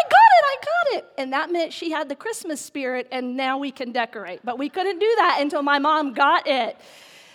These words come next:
And I was like, "I will never do that to my children. We will decorate the day after Thanksgiving for the rest of my life,"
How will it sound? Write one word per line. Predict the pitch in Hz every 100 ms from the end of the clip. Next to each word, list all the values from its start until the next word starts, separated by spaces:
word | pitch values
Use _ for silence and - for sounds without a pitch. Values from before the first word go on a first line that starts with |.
| _
And | - 311
I | 285 294
was | 277
like, | 247
"I | 208 269
will | 233
never | 226 240
do | 262 262
that | 226
to | 262
my | 233
children. | 233 247 233 233
We | 285
will | 285
decorate | 254 247 262 247
the | 220
day | - 247
after | 254 254 233
Thanksgiving | - 247 - 240 233
for | 247
the | 240
rest | 233 226 262
of |
my | 240 220
life," | 226 208 202